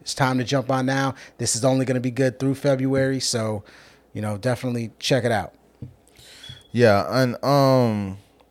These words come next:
Speaker 2: man, at the end of the day, man, love yourself.
Speaker 1: Right,
Speaker 2: You know what I'm
Speaker 1: right.
Speaker 2: saying? Love
Speaker 1: Word up.
Speaker 2: yourself. Um,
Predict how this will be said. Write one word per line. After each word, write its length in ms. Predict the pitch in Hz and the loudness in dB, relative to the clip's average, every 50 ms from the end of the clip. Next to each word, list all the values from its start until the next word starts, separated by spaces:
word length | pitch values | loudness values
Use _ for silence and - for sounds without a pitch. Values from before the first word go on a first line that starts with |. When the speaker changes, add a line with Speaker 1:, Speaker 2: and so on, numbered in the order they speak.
| _ _ _ _ _ _ _ _ _ - | _ _ _ _ _ _ _ _ _ -10
Speaker 2:
man, 220 | 143 165 170 165 | -8 -6 -4 -4
at 120 | 165 160 | -4 -6
the 80 | - - | -6 -6
end 140 | - 175 156 | -6 -6 -6
of 60 | 117 | -6
the 80 | 101 82 | -6 -6
day, 320 | 80 104 98 95 95 95 | -4 -4 -2 -2 -2 -4
man, 560 | 92 95 95 95 92 92 92 92 90 87 87 87 _ _ _ _ _ _ _ _ _ _ _ _ _ _ _ _ _ _ _ _ _ _ | -6 -8 -8 -8 -8 -8 -10 -10 -10 -12 -14 -16 _ _ _ _ _ _ _ _ _ _ _ _ _ _ _ _ _ _ _ _ _ _
love 260 | - 127 120 92 80 73 | -6 -4 -4 -4 -4 -6
yourself. 580 | 69 - - - 71 69 73 - - - - _ _ _ _ _ _ _ - 104 | -10 -16 -16 -16 -16 -16 -18 -20 -20 -20 -20 _ _ _ _ _ _ _ -16 -12
Speaker 1:
Right, 320 | 98 95 92 92 98 - _ _ | -10 -8 -8 -8 -10 -12 _ _
Speaker 2:
You 80 | - - | -12 -8
know 20 | |
what 20 | 95 | -8
I'm 60 | 92 | -8
Speaker 1:
right. 100 | 90 - | -8 -6
Speaker 2:
saying? 340 | - 98 95 92 90 92 101 | -6 -6 -4 -4 -4 -2 0
Love 160 | 120 131 117 | 0 0 0
Speaker 1:
Word 60 | 98 | 0
up. 60 | 87 | -4
Speaker 2:
yourself. 440 | 82 - 85 78 76 80 82 - - | -8 -8 -6 -6 -6 -6 -8 -10 -8
Um, 640 | - 85 90 87 87 85 82 80 78 78 78 78 | -6 -4 -2 -2 -2 -2 -2 -4 -6 -8 -10 -14